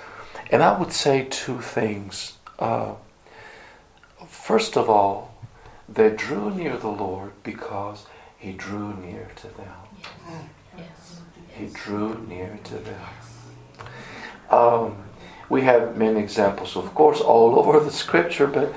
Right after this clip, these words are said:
Speaker 1: I would remind you of Matthew in, in chapter nine. You remember that. Uh, Matthew nine, verse nine, the calling of Matthew, the tax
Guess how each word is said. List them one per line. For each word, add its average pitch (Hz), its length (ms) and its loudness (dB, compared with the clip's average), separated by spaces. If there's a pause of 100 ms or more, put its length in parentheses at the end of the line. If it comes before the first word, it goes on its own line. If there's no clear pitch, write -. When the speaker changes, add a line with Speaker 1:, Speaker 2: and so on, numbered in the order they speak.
(920)
Speaker 1:
I 131 160 8
would 131 320 8
remind 131 560 4
you 113 180 4
of 107 300 4
Matthew 117 640 2 (280)
in, 107 340 -6 (1040)
in 110 180 2
chapter 117 460 2
nine. 110 460 4
You 107 220 -2
remember 107 600 0
that. 120 480 2 (1200)
Uh, 104 440 2 (300)
Matthew 127 580 -2
nine, 120 580 6
verse 117 560 0
nine, 123 600 2 (520)
the 104 120 -2
calling 120 600 4
of - 220 2
Matthew, 147 560 2
the 151 180 -4
tax - 840 2